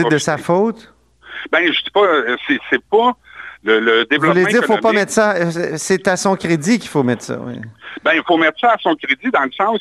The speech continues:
Speaker 2: qu'il a compris le contexte dans
Speaker 1: Ok.
Speaker 2: lequel il était. Et il s'est dit, il va avoir un énorme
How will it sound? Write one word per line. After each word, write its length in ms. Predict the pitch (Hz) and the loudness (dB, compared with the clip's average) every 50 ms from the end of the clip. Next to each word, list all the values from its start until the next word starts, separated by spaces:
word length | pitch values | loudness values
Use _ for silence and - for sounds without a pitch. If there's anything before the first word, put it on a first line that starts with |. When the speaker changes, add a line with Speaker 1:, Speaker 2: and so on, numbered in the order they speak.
| - _ | -6 _
Speaker 2:
qu'il 160 | - 123 131 | -6 -2 0
a 60 | 143 - | -2 0
compris 500 | - 151 139 123 110 - - 143 185 - | 2 2 2 2 2 -2 -4 -6 -4 0
le 140 | 156 117 | 0 -2
contexte 480 | - - 135 123 120 - 170 180 165 131 | 0 0 -2 -2 0 -2 -2 -4 -2 -2
dans 100 | 120 120 | -2 -2
Speaker 1:
Ok. 60 | 120 117 | 0 0
Speaker 2:
lequel 360 | 120 113 - 127 123 180 160 | -2 -2 0 0 0 0 -2
il 160 | 127 110 110 | -4 -4 -2
était. 420 | 110 101 92 - - - 104 92 - _ _ - - - - - - - - - - - _ - | -2 -2 -2 -4 -4 -4 -4 -4 -4 _ _ -20 -20 -20 -20 -18 -18 -18 -20 -20 -20 -20 _ -4
Et 180 | - 139 170 185 | -2 0 0 0
il 120 | 147 117 - - - | 0 -2 -6 -8 -4
s'est 200 | 127 120 107 98 - - | -4 -4 -4 -6 -12 -10
dit, 400 | - 156 170 180 190 196 196 196 - - - - - - - | -6 -6 -4 -4 -4 -6 -6 -10 -10 -14 -18 -18 -18 -16 -16
il 140 | - - - - | -14 -10 -4 -2
va 140 | 120 123 | 0 0
avoir 260 | 117 113 139 143 143 131 | 0 2 0 0 2 0
un 340 | 113 113 110 113 127 156 | 0 0 0 0 0 0
énorme 380 | 185 190 180 170 170 175 170 160 | 0 0 0 2 2 2 0 -2